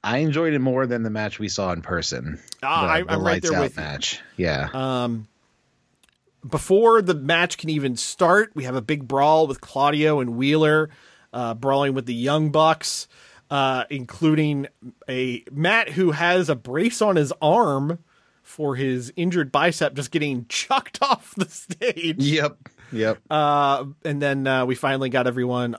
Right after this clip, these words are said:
Speaker 2: into the cage. So it was Omega, Moxley just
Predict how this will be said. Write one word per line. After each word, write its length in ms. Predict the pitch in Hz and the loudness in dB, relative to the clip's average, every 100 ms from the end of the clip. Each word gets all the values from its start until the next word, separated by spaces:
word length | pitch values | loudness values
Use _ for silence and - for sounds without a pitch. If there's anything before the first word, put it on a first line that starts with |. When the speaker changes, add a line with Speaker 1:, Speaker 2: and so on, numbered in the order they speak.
| - _ - | -14 _ 0
Speaker 2:
into 220 | 170 151 | 0 0
the 120 | 147 | -4
cage. 600 | - 143 135 131 123 - | 0 2 4 4 0 -6
So 160 | - 113 | -4 -4
it 60 | |
was 160 | 113 110 | -4 -2
Omega, 400 | 160 208 190 175 | 2 4 4 2
Moxley 760 | 156 147 143 139 - 147 135 123 _ _ _ _ | 0 0 0 0 -2 -2 -2 -4 _ _ _ _
just 200 | 110 | -16